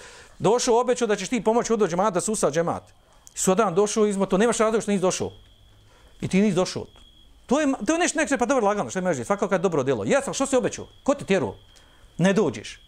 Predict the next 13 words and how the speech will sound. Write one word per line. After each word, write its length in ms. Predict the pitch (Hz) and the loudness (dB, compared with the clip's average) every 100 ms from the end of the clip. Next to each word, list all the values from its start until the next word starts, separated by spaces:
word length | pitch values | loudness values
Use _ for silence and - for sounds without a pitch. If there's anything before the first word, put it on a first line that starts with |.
| _ - - _ _ | _ -20 -20 _ _
Munafička 460 | 170 233 269 - 220 | 0 2 2 -2 0
osobina. 360 | - 185 208 - - _ - _ - - - - - - - | 0 0 -2 -6 -14 _ -20 _ -20 -20 -20 -20 -20 -20 -6
Prepireš 500 | 220 302 320 285 214 | -2 0 0 2 2
se 100 | 214 | 2
za 120 | 185 214 | 0 0
neku 280 | 277 202 | 0 -2
tamo 280 | - 254 190 | -2 0 -2
stvar, 320 | 139 226 254 | 0 0 0
zavro 340 | 151 254 214 165 | 0 0 0 0
ti, 340 | 233 233 - - - - - - - | -2 -4 -6 -14 -20 -20 -20 -20 -8
zavro 380 | 101 220 220 185 | -2 0 2 2
tako, 280 | 233 233 | 0 0
tako, 340 | 240 247 254 | 0 0 0